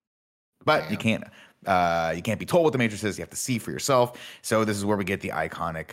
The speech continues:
Speaker 1: choice, red pill or blue pill. And I wanna go around right now. Which one are we taking? Kevin, you taking the red pill or the blue pill?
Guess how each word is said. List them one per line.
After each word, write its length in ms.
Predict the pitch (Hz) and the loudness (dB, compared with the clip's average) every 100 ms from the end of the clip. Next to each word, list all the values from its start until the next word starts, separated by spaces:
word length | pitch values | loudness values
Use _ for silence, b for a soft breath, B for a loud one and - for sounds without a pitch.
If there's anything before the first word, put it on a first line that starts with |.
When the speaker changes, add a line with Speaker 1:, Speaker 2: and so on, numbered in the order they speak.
| _ - | _ -20
Speaker 1:
choice, 420 | - 69 69 - 76 | -14 -10 -10 -10 -6
red 260 | 92 107 | -2 -2
pill 260 | 98 104 98 | 0 2 2
or 140 | 85 | 0
blue 220 | 76 78 - | -4 -8 -10
pill. 240 | - - | -10 -4
And 80 | 85 | 0
I 60 | 117 | 4
wanna 180 | 143 | 4
go 160 | 127 123 | 4 4
around 220 | 113 104 | 4 4
right 160 | 92 87 | 0 -2
now. 260 | 80 - - | -2 -4 -6
Which 160 | 110 104 | -4 0
one 140 | 120 | 2
are 20 | |
we 80 | 113 | 2
taking? 320 | - 85 80 | 0 -4 -8
Kevin, 460 | 78 - 95 117 127 | -6 -2 0 0 -2
you 80 | 92 | -2
taking 200 | 104 98 | -2 -2
the 80 | 85 | -2
red 220 | 107 117 | -2 2
pill 140 | 127 | 2
or 80 | 117 | 2
the 80 | 85 | 0
blue 160 | 85 | -6
pill? 200 | - - | -10 -14